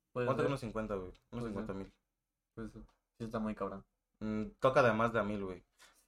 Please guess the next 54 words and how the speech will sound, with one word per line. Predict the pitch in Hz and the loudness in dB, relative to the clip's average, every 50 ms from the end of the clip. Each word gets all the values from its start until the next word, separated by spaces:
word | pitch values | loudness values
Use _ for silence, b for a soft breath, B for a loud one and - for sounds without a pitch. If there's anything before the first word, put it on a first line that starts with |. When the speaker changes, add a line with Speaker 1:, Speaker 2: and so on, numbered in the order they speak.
| _ - | _ -2
Speaker 1:
Sí, | 117 | -2
Speaker 2:
En | 104 | 0
Speaker 1:
güey. | 107 110 | 0 0
Speaker 2:
uno | 113 107 | 0 0
solo. | 104 113 101 95 92 90 - _ _ _ _ _ _ _ _ _ _ _ | 0 0 -2 -2 -2 -6 -10 _ _ _ _ _ _ _ _ _ _ _
Y | 107 113 | 0 0
aquí | 113 - - 131 135 135 131 131 127 123 110 104 | 2 2 0 0 2 4 4 4 4 2 2 4
no | 117 123 123 | 6 6 6
vas | 123 123 | 6 6
a | 123 | 4
meter | 107 104 - 113 | 2 2 4 4
a | 107 104 | 4 4
mil | 101 107 113 117 117 113 | 4 2 2 2 2 2
en | 110 107 | 0 0
una | 107 104 101 98 98 - _ | 0 0 -2 -2 -4 -6 _
cuadra, | _ 113 110 107 101 101 | _ 4 4 6 4 2
¿sabes? | 107 127 117 110 95 - | 2 2 2 0 0 -2
Speaker 1:
Nah. | - - _ _ _ _ _ _ - | -6 -14 _ _ _ _ _ _ -6
Speaker 2:
Y | 110 110 | -6 0
te | - 117 | 4 6
digo | 117 127 | 8 8
que | 127 127 | 6 6
con | 123 117 107 | 4 4 4
los | 107 107 | 4 4
de | 104 107 | 4 4
la | 104 101 | 4 4
sana | 104 123 117 | 2 2 0
distancia | 117 117 117 - 123 120 123 - 135 151 - | 0 2 2 4 4 4 2 0 -2 -2 -2
se | - 107 | 2 2
van | 104 104 110 | 4 4 2
a | 110 | 0
hacer | 107 - 101 | -4 -4 -2
más | 110 110 107 107 104 | 2 4 4 4 4
largas | 107 107 104 107 104 | 4 4 2 2 2
todavía | - 107 107 104 | 2 2 2 2
las | 101 101 98 | 2 0 -2
filas. | - 101 104 110 123 - _ _ _ _ _ _ | -4 -4 -4 -4 -4 -6 _ _ _ _ _ _
Y | - | 2
va | 107 104 | 4 4
a | |
haber | 104 104 | 4 4
todavía | 113 110 107 104 | 4 2 2 2
más | 104 110 117 120 123 123 110 | 2 4 4 6 6 6 4
hueva, | 101 104 107 107 101 95 | 2 0 2 2 2 0
güey. | 87 87 85 | 0 -4 -6
Speaker 1:
Puede | - - - 151 147 | -6 -4 -2 -2 0
que | 139 | 0
llueva | 110 107 110 113 113 117 | 0 2 2 2 2 2
ese | - 113 | 0 -2
día, | 107 107 113 110 | -2 0 0 -2
¿te | 104 104 | -2 -4
imaginas? | 104 107 110 110 - - | -6 -6 -6 -8 -8 -6
Speaker 2:
Nah, | 110 113 107 - | -4 -4 -4 -4
Speaker 1:
No. | - - | -6 -12